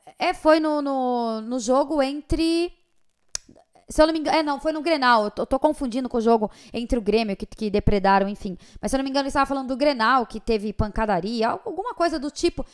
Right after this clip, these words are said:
Eu sei que ele não estava falando em si, é, do jogo do Palmeiras, nem era uma crítica apenas à imprensa, tá? Mas ele tava falando do momento, das pessoas, como os torcedores agem no momento de raiva, enfim, ele tava falando sobre isso, tá? E aí o Sheik fala:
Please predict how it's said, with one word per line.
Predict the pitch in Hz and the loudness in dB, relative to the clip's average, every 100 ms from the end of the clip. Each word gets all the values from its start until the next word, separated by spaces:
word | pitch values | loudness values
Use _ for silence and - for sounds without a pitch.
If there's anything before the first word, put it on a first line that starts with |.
| - | -14
Eu | 247 | -4
sei | 349 | -2
que | 381 | 0
ele | 359 | -2
não | 370 | -4
estava | 381 339 339 | -2 -2 0
falando | 320 302 311 | 0 0 -2
em | 330 | -10
si, | - 269 302 - _ _ | -8 -6 -6 -8 _ _
é, | - 247 247 247 240 | -4 -2 0 0 0
do | 277 | 0
jogo | 233 285 294 | 2 2 2
do | 269 | 4
Palmeiras, | 302 285 233 247 254 196 190 | 6 8 6 6 6 2 -2
nem | 262 349 | -2 0
era | 370 339 | 4 4
uma | 311 | 2
crítica | 302 - 311 - 294 269 - | 0 -2 -4 -4 0 0 2
apenas | 269 277 - 330 330 269 | 0 0 -4 -4 -2 -2
à | 269 | -4
imprensa, | 262 - 233 262 247 - 190 - - _ | -4 0 0 0 -4 -4 -4 -6 -18 _
tá? | 269 | -2
Mas | 285 311 | -2 -4
ele | |
tava | 302 320 | -4 -2
falando | 339 320 302 | -2 -4 -4
do | |
momento, | 320 320 339 339 320 | -2 0 2 0 -2
das | 269 277 | -2 0
pessoas, | 302 294 285 277 | 0 0 -2 -2
como | 285 | -6
os | 277 | -6
torcedores | 277 254 262 254 254 214 | -8 -2 0 0 0 0
agem | 277 277 233 240 - _ | 2 0 -2 -10 -16 _
no | 254 | -2
momento | 254 247 247 254 | 0 2 0 0
de | 214 | 2
raiva, | 220 285 277 247 226 | 2 2 0 -4 -6
enfim, | 330 508 - 220 180 | -10 -8 -8 -8 -10
ele | - | -10
tava | 349 339 | -6 0
falando | 320 320 - | 0 0 -2
sobre | 320 311 | -2 -2
isso, | 240 220 220 | -2 -4 -2
tá? | - 240 - - - - - | 2 2 0 -14 -20 -20 -2
E | 381 | 4
aí | 339 359 | 6 6
o | 349 | 4
Sheik | 320 320 | 0 -2
fala: | - 240 220 196 | 6 8 8 4